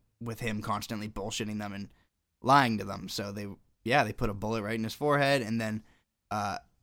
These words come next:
the guy who he owed money to, I, I think is his stepbrother, uh,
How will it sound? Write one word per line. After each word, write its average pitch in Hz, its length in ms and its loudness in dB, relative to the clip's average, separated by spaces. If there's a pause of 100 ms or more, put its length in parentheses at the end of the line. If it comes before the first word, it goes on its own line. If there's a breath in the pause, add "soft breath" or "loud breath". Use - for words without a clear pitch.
(200)
the 131 100 2
guy 120 260 6
who 120 140 2
he 113 100 2
owed 107 200 0
money 123 260 2
to, 110 260 0
I, 107 100 -4 (140)
I 104 80 -2
think 110 200 -4
is 104 80 -6
his 101 100 -6
stepbrother, 107 720 -2 (720)
uh, 107 260 2